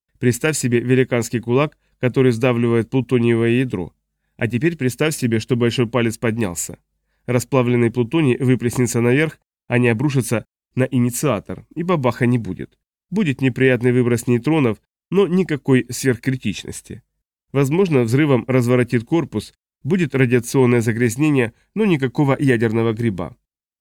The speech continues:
Алан смотрит на часы. «Девять минут. Тебе пора». «М, девять. М, ты о чём?» Он устало смотрит на меня.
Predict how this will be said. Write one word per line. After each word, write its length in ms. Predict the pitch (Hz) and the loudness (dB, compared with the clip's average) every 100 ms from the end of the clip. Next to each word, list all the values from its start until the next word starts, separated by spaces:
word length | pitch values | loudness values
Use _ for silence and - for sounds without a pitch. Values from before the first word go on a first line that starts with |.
| _ | _
Алан 260 | 147 185 196 | 0 2 2
смотрит 400 | - 123 113 117 | 2 0 0 -2
на 80 | 113 | -4
часы. 460 | 127 - 98 87 _ _ _ _ _ _ _ - | -4 -6 -6 -10 _ _ _ _ _ _ _ -2
«Девять 320 | 139 202 180 | 2 2 2
минут. 340 | 127 85 _ _ _ | -2 -2 _ _ _
Тебе 180 | - 127 | -2 0
пора». 360 | 131 127 90 - _ _ _ _ - | 2 0 -4 -10 _ _ _ _ -6
«М, 160 | 107 | -4
девять. 400 | 101 120 113 107 - _ | 0 0 2 0 -4 _
М, 180 | - 104 | -8 -6
ты 160 | 98 113 | 0 2
о 80 | 123 | 2
чём?» 340 | - 95 80 _ _ _ _ _ _ - | 0 -4 -6 _ _ _ _ _ _ -2
Он 160 | 220 | 0
устало 300 | 220 - 165 | 0 0 0
смотрит 400 | 143 127 117 113 | 2 0 0 -2
на 40 | 117 | -2
меня. 320 | 110 98 87 | -2 -4 -8